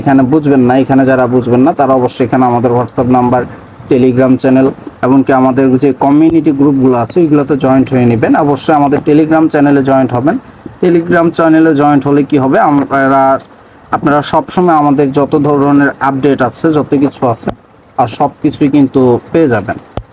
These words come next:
কারণ আমরা Telegram চ্যানেলে সব কিছু দিয়ে থাকছি। যে আমাদের Telegram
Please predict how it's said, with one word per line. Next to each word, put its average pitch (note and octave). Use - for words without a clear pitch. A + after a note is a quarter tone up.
কারণ D#3+
আমরা D#3
Telegram D3+
চ্যানেলে C#3+
সব C3+
কিছু C#3
দিয়ে C#3+
থাকছি। B2+
যে C#3+
আমাদের B2+
Telegram C3